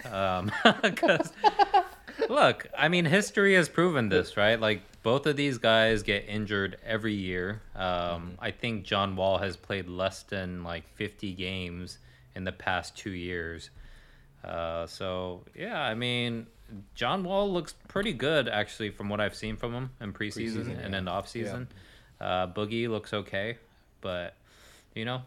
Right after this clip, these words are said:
Speaker 1: Boogie looked good the past two years in the beginning, and then he somehow gets injured.
Speaker 2: <laughs>
Speaker 1: Uh,
Speaker 2: Preseason.
Speaker 1: yeah,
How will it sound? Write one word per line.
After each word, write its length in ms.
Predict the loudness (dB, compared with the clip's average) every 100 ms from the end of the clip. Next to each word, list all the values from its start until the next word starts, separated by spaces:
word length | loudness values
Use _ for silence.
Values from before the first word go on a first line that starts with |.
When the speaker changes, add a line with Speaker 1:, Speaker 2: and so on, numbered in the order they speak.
| -6
Speaker 1:
Boogie 360 | -4 0 0 0
looked 220 | -2 0
good 200 | -2 0
the 80 | -2
past 320 | 0 0 -2
two 140 | -4
years 480 | 0 2 4 2 -2
in 100 | -6
the 60 | -6
beginning, 440 | -4 -2 -2 -4
and 100 | -4
then 240 | -4 -6 -6
he 160 | -6 -6
somehow 380 | -4 0 2 2
gets 220 | 0 -4
injured. 440 | -6 -4 -6 -6 -4
Speaker 2:
<laughs> 600 | -4 -4 -8 -14 -14 -8
Speaker 1:
Uh, 300 | -4 -2 -2 -4 -14 -20 -20 -20 -20 -20 -8
Speaker 2:
Preseason. 300 | -8 -6 -8
Speaker 1:
yeah, 240 | -4 -4